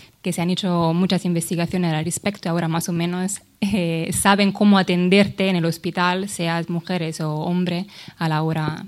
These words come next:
digamos, en ese momento de, antes de tener un infarto.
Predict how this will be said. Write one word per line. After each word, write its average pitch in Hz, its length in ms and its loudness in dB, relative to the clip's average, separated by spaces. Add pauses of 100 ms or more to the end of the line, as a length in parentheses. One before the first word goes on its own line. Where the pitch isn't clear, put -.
digamos, 160 380 -2
en 175 80 2
ese 175 160 2
momento 165 380 2
de, 156 340 0 (340)
antes 185 280 2
de 175 80 -2
tener 165 240 0
un 156 80 -2
infarto. - 500 -10